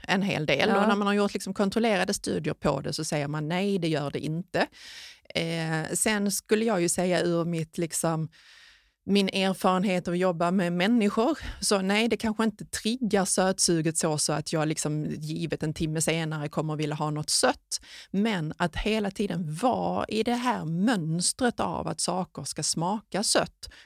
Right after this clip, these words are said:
Speaker 1: kommer ju göra att jag vill ha sånt som smakar sött.
Speaker 2: Mm.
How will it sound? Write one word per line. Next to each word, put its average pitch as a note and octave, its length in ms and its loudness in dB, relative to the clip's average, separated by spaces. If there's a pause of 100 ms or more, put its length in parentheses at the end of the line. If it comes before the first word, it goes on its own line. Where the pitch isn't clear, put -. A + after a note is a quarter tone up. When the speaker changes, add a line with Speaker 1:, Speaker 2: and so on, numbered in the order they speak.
Speaker 1:
kommer F3 280 2
ju F3 80 0
göra E3 300 -2
att D3+ 120 -8
jag C#3+ 60 -6
vill C#3+ 140 -6
ha - 280 -2
sånt - 240 -6
som - 120 -6
smakar G3 440 -4
sött. - 440 -4 (180)
Speaker 2:
Mm. D3 180 -8